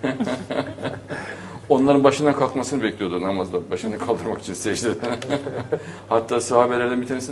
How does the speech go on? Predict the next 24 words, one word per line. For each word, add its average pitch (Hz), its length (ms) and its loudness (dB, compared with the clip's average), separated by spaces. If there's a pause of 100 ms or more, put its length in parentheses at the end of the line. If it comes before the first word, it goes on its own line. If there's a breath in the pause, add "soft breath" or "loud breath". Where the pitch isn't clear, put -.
(140)
secde 120 340 0
uzayınca 147 420 2
merak 131 300 4
etmiş, 104 300 -12
"Ne 107 60 -2
oluyor 110 280 2 (160)
acaba?" 104 360 0
diye. - 140 -2 (440 loud breath)
Başını 123 360 2
kaldırdığında 135 640 0 (520 loud breath)
o 117 120 -4
torunun 143 640 2
Peygamberin 131 560 2
başının 135 260 0
üstünde 151 240 -4
oturduğunu 139 440 0
görmüş. 92 380 -2 (480 loud breath)
Kalkmıyor 147 400 4
değil 170 100 -2
mi? 151 120 -2
Başını 147 300 6
kaldıramıyormuş 135 640 0
yani. 110 140 0
<laughs> 113 100 -4